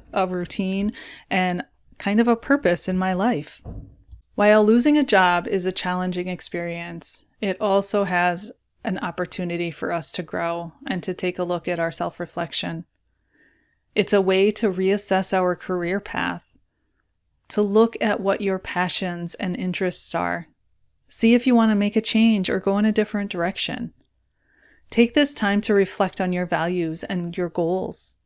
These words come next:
You may find or remember things that you had long neglected or discovered new things that you enjoy doing.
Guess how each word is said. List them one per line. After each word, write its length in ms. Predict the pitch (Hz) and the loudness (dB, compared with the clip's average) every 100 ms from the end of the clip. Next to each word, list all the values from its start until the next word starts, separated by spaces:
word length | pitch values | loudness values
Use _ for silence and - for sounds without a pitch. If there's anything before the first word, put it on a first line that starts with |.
| _ _ _ _ _ | _ _ _ _ _
You 160 | 202 214 | 6 8
may 220 | 226 247 | 8 6
find 460 | 240 226 220 220 | 4 2 4 4
or 80 | 208 | 4
remember 420 | 190 190 190 208 | 2 0 0 0
things 440 | 202 202 208 214 - | 0 -2 2 2 2
that 200 | 196 - | -2 0
you 120 | 196 | 0
had 180 | 196 185 | 0 0
long 300 | 180 196 208 | -2 0 0
neglected 680 | 190 175 185 - 190 175 165 | -2 0 -2 0 -2 0 0
or 120 | 180 | -2
discovered 600 | 202 - 214 214 240 226 | -2 2 2 4 4 6
new 160 | 220 | 4
things 520 | 226 - 226 220 180 - | 2 2 4 4 2 -2
that 220 | 185 - | -2 -2
you 120 | 185 | -4
enjoy 320 | 180 196 196 | -2 0 2
doing. 460 | 190 214 214 - | 4 2 2 -2